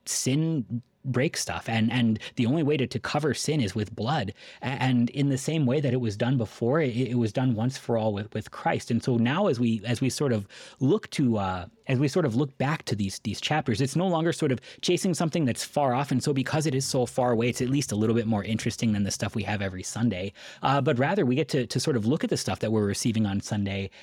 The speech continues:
a-, a-, and better appreciate it. It's actually, um, it, it's something that Christians tend to do with the Jewish ceremonies, especially the high ones. Uh, Christians will, will practice fake Seder sometimes too. A-, and it drives me up a wall, um, because I, I,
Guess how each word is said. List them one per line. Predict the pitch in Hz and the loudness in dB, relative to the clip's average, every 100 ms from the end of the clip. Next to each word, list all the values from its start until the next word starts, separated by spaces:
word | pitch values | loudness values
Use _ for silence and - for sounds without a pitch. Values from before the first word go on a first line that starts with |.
| - - | -14 -6
a-, | |
a-, | |
and | 139 147 160 143 143 | -2 0 2 2 2
better | 156 165 | 2 0
appreciate | 117 - 117 - 98 | 0 0 0 0 -2
it. | 104 | 0
It's | 117 180 | 0 0
actually, | 185 - 202 151 | 0 2 2 2
um, | 127 127 120 117 | 2 2 2 2
it, | 139 160 | 0 0
it's | 147 | -2
something | - 196 269 180 | 0 0 2 0
that | 113 | 0
Christians | 165 151 156 123 | -2 0 0 -2
tend | - 143 | 0 0
to | 110 | 2
do | 101 127 | 2 2
with | 92 110 120 | 0 -2 -2
the | 135 | -2
Jewish | 110 123 117 | 0 0 0
ceremonies, | - 117 117 104 113 | -2 0 2 2 0
especially | - 165 - 185 | -2 -2 0 0
the | |
high | 104 - 101 | -2 -4 -4
ones. | 95 104 | -2 -2
Uh, | 120 123 - - | 0 0 -2 -10
Christians | - 233 - 208 | -2 0 0 2
will, | 165 135 | 2 2
will | 127 135 117 107 _ | 2 2 2 -2 _
practice | - 170 - 110 - | -2 -2 0 -2 -2
fake | - 180 156 | -2 -2 -2
Seder | - 117 107 95 | -2 -2 0 -2
sometimes | - 98 95 101 98 | -4 -6 -4 -4 -4
too. | - 113 98 - - - | -2 -2 -2 -6 -8 -2
A-, | |
and | 147 143 156 | 0 2 0
it | 143 | 2
drives | 156 190 185 | 0 0 0
me | 147 | -2
up | 131 | 0
a | 101 | -2
wall, | 92 90 90 - - - | -2 -2 -4 -8 -20 -4
um, | 127 139 139 131 123 | 2 2 4 4 2
because | 120 139 165 | 0 0 0
I, | 151 | 0
I, | 151 | -2